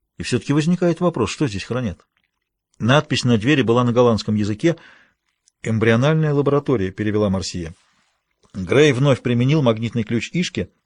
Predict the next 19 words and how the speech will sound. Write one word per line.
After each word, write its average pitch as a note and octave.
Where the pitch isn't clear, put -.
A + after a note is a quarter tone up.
На G2+
индикаторе G#2
зажглась G2+
зеленая G#2
лампочка. C#3+
Грей C3
повесил C#3
винтовку A#2+
на G#2
плечо, A#2
достал B2+
пистолет F3+
и F#3
толкнул C#3+
дверь. G2
Потолочный C3
флуоресцентный B2
светильник B2+
мигнул, C#3+